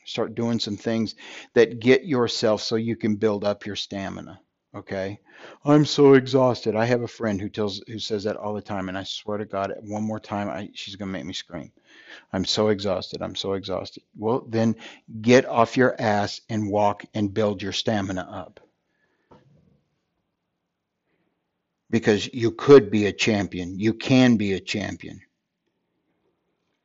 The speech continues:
You know? Then we have to eat right. We have to feed our bodies. We have to take time for ourselves. And you know what I tell people who,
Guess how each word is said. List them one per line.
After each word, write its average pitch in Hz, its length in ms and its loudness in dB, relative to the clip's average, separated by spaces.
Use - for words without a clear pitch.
You 110 140 0
know? 107 340 0
Then 113 160 6
we 117 100 6
have 113 200 4
to 113 280 0
eat 120 180 4
right. 98 240 0
We 107 120 -2
have 107 100 -2
to - 80 -12
feed 117 320 2
our 110 120 2
bodies. 101 500 0
We 104 140 -2
have 104 180 -2
to 101 100 -12
take 127 320 2
time 117 300 2
for 107 240 0
ourselves. 104 720 -4
And 127 100 6
you 131 60 8
know 131 60 6
what 131 300 6
I 131 60 2
tell 123 260 2
people 123 380 0
who, 110 560 -2